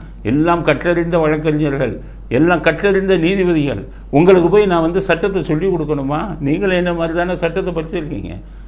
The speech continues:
சட்டத்துல இருக்கிற விஷயத்தை தானே நீங்க செய்யணும். கேலி கூத்து பண்ணாதீங்க. ஆனால் அதே சமயத்தில் அந்த பேச்சுரிமை பயன்படுத்தி மத்தவங்க இந்த மாதிரி ஒரு கூட்டம் வந்து பண்றதை நம்ம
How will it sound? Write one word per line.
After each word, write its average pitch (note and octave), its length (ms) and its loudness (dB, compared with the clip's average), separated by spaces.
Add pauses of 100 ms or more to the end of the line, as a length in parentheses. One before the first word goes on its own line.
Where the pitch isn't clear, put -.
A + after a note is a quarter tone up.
(140)
சட்டத்துல E3+ 380 2
இருக்கிற E3+ 300 0
விஷயத்தை F#3+ 460 2
தானே F3+ 240 -2
நீங்க G3+ 300 -2
செய்யணும். C3 440 -8 (320)
கேலி A3 240 4
கூத்து F3+ 220 -4
பண்ணாதீங்க. B2 640 -4 (320)
ஆனால் D3+ 440 6
அதே E3 300 4
சமயத்தில் C3+ 640 -2 (220)
அந்த D#3 320 2
பேச்சுரிமை F3 520 2
பயன்படுத்தி D3 640 -2
மத்தவங்க C3+ 460 0
இந்த C3+ 200 0
மாதிரி C#3 240 0
ஒரு B2 180 -2
கூட்டம் D#3 380 -2
வந்து C3+ 220 -4
பண்றதை A#2 600 -4 (360)
நம்ம G#2+ 360 -4